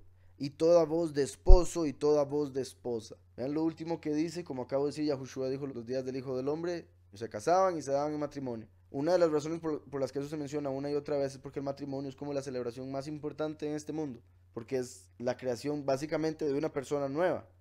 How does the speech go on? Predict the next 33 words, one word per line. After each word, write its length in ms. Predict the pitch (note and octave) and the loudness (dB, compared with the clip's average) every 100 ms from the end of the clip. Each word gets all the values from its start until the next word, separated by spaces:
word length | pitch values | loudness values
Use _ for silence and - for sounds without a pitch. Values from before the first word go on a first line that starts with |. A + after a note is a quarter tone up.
| - | -16
porque 220 | A#2 A2+ A2+ | -12 -10 -6
cuando 540 | A#2+ A#2+ A#2+ A#2 G#2+ | -4 -2 -4 -4 -4
el 160 | A#2+ B2+ | -4 -4
hombre 200 | C3+ D3 | -2 -2
y 40 | |
la 60 | D3+ | -2
mujer 460 | D3 E3 D#3+ C3+ - _ | 0 0 0 -4 -18 _
se 140 | - | -4
unen, 300 | B2 C#3+ E3 | -2 -2 -4
se 100 | D#3+ | -4
hacen 300 | C#3 D3 D3 - | -4 -4 -10 -6
uno, 340 | A#3 A#3+ C3+ - _ _ _ _ | -2 -2 -4 -12 _ _ _ _
entonces 360 | C3+ B2 B2+ C3+ | -10 -8 -8 -6
son 100 | C#3+ | -4
una 140 | D#3 | -2
persona 340 | D3+ C#3 D3 C#3+ | -2 -4 -4 -4
nueva, 200 | D#3+ F#3 | -2 -2
y 40 | |
por 180 | F3+ C3 | -2 -6
eso 100 | C3+ | -6
en 60 | D3+ | -6
el 60 | |
judaísmo 320 | C#3+ C3+ D3 | -4 -4 -4
se 60 | C#3+ | -8
enseña 320 | B2 C3 D3 | -8 -8 -8
que 100 | C#3 | -8
ahí 60 | C3 | -8
se 100 | C#3+ | -8
le 60 | |
perdonan 360 | C#3 A#2+ B2+ C3 | -8 -8 -8 -8
todos 160 | C#3 C#3 | -8 -8
los 120 | C#3 | -10
pecados. 480 | B2+ D#3 C#3+ A2 | -10 -6 -4 -6